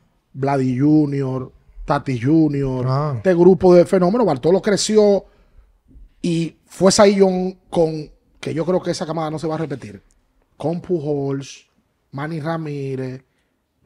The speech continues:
Speaker 1: Miguel Tejada, Vladimir Guerrero, Alex Rodríguez.
Speaker 2: Sammy.
Speaker 1: Pero este grupo, a, a Bartolo, ¿qué le parece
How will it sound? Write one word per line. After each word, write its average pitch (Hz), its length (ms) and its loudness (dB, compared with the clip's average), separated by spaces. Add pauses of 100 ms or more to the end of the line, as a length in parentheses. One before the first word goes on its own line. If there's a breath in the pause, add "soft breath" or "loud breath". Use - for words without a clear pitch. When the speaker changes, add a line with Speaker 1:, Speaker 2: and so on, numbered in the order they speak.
(220)
Speaker 1:
Miguel 147 480 -4
Tejada, 151 580 -2
Vladimir 151 600 -4
Guerrero, 151 460 -4
Alex 156 200 -6
Rodríguez. 147 460 -4
Speaker 2:
Sammy. 139 600 -2
Speaker 1:
Pero 170 140 -2
este 214 220 4
grupo, 147 320 0
a, 135 160 -2
a 151 100 -6
Bartolo, 151 320 0
¿qué 165 120 -2
le 147 40 -2
parece 110 380 -12